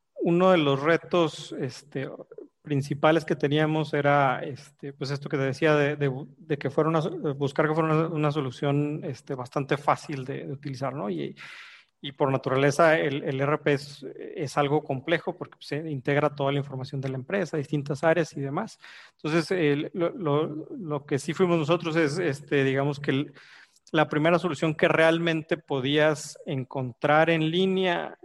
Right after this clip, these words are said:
este, por medio de una llamada telefónica o por material que veías en línea, lo podías implementar en cuestión de, de horas en muchos casos. A diferencia, digamos, de, de las soluciones tradicionales donde era el consultor, había algunas otras que sí,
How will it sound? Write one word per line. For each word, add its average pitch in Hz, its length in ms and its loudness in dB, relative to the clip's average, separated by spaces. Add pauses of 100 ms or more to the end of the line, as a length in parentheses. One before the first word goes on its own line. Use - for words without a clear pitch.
este, 135 800 -12 (140)
por 135 140 -2
medio 143 340 0
de 139 120 2
una 143 160 2
llamada 143 440 2
telefónica 143 920 0
o 143 260 -6
por 131 160 -6
material 135 520 -2
que 151 120 2
veías 139 360 2
en 156 100 0
línea, 160 240 2
lo 139 100 0
podías 139 280 -2
implementar 151 680 0
en 160 100 -6
cuestión 135 400 -8
de, 147 240 -4
de 143 180 -6
horas 156 320 0
en 147 80 -4
muchos 143 340 -6
casos. 170 420 -4 (580)
A 156 100 6
diferencia, 147 460 4
digamos, 151 360 4
de, 143 340 2
de 143 120 -6
las 135 140 -8
soluciones 156 340 -4
tradicionales 175 460 2
donde 151 160 -4
era 165 60 2
el 170 60 -2
consultor, 180 600 -2
había 160 260 2
algunas 170 400 0
otras 165 540 -4
que 131 140 -10
sí, - 240 -16